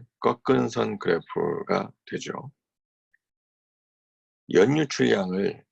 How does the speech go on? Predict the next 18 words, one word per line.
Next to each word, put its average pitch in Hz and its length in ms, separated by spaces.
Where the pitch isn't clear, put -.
매년 101 480
점을 98 300
찍어서 87 680
연결하게 82 540
되면은 - 540
이와 95 240
같이 90 600
연도에 175 500
따라서 - 540
변동성이 90 760
매우 95 260
심한 139 560
형태로 - 440
나타나게 - 480
됩니다. - 300
이렇게 127 320
변동성이 113 560
심하면은 101 800